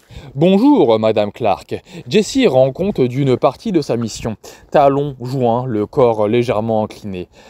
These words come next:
La vieille Madame Clark descend de son trône de brume, se déplace lentement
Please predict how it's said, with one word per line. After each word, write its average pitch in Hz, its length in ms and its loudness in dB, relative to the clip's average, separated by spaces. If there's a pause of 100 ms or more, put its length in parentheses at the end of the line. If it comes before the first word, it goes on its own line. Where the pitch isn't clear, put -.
(140)
La 180 320 6
vieille 160 380 -2
Madame 127 300 0
Clark 135 360 -4
descend 123 480 -2
de 104 100 0
son 101 280 -10
trône 123 420 0
de 101 160 -2
brume, 95 460 -4 (260)
se - 200 -2
déplace 135 600 2
lentement 120 800 -2